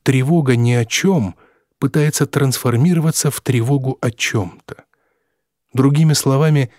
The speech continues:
страх небытия быстро привязывается к осязаемому,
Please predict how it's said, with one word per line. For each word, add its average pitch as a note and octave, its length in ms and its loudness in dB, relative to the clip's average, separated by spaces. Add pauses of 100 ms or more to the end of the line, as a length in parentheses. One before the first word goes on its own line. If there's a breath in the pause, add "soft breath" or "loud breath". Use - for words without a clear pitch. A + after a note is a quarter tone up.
страх - 500 -2
небытия C#3 580 0 (260 loud breath)
быстро C#3+ 400 -2
привязывается B2+ 800 0
к - 100 -6
осязаемому, A#2 880 -2